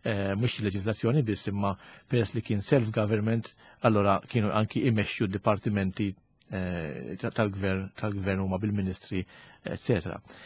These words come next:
Eh, endemika però mhux sempliċiment għaliex hemm dak il-kuntest kolonjali illi huwa pjuttost uniku fil-istorja tal-, tal-, tal-Imperu Ingliż. Em,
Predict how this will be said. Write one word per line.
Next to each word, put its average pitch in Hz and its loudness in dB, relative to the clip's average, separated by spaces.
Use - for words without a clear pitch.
Eh, 117 0
endemika 139 12
però 139 10
mhux 160 6
sempliċiment 120 4
għaliex 113 2
hemm 120 2
dak 110 2
il-kuntest 117 -2
kolonjali 110 4
illi 147 4
huwa 160 10
pjuttost 190 6
uniku 120 6
fil-istorja 101 -2
tal-, 95 -2
tal-, 95 -4
tal-Imperu 98 -2
Ingliż. 98 -4
Em, 120 4